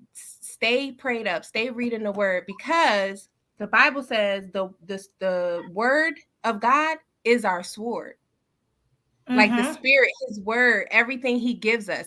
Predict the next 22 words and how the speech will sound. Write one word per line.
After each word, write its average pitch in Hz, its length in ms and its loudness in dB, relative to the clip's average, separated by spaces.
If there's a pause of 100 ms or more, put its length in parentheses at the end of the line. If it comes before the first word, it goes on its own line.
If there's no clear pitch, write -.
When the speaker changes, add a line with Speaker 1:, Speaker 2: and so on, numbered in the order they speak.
Speaker 1:
That 269 240 2 (160)
is, 226 340 -2
and 233 140 4
I 359 80 8 (720)
think 254 280 -2 (320)
that's 508 200 2
probably 269 300 6
my 233 80 2
favorite 202 340 -2
part. 175 340 2 (200)
That 190 200 -2
Speaker 2:
Mm-hmm. - 60 -14
Speaker 1:
sword, 349 540 2
<laughs> - 960 -10
I 247 120 8
need 302 340 4
that. 175 220 4 (320)
Speaker 2:
<laughs> - 300 -16
Speaker 1:
I 220 120 0
need 285 260 -4
Speaker 2:
Yeah. 254 240 6
Speaker 1:
to 214 160 2